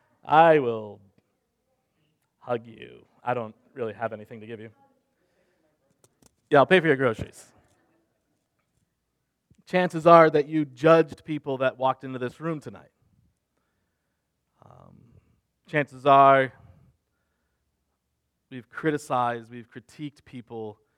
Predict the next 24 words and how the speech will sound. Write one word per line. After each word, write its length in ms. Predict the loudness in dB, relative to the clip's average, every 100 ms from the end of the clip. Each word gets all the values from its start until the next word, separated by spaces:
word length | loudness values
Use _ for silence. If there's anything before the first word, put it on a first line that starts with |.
| _ _
within 160 | -20 -14
the 80 |
last 260 | -10 -10 -10 -12
hour. 360 | -8 -8 -10 -20 _ _ _ _ _ _ _ _ _ _ _ _ _ _ _ _ _ _ _ _
But 140 | -20 -18
Jesus 380 | -12 -12 -12
sees 560 | -20 -16 -14 -14 -16 -20 _ _ _ _ _ _
his 240 | -12 -12
creation. 680 | -14 -16 -12 -12 -14 -20 -20 _ _ _ _ _ _ _ _ _ _ _ _ _ _ _ -12
Jesus 380 | -12 -12 -14
knows 320 | -4 0 0 -2
why 180 | -6
he 140 | -6 -12
created 680 | -18 -12 -8 -8 -10 -14 -18 _ _ _
you 300 | -18 -12 -12
and 120 | -10
why 140 | -10 -10
he 120 | -12
created 480 | -20 -20 -18 -18 -20
me. 360 | -20 -20 -20 _ _ _ _ _ _ _ _ _ _ _ _ _ _ _ _ _ _ _ _ _ _ _
And 80 | -20
I'm 80 | -20
so 260 | -12 -10
thankful 560 | -10 -14 -18 -18 -18 -20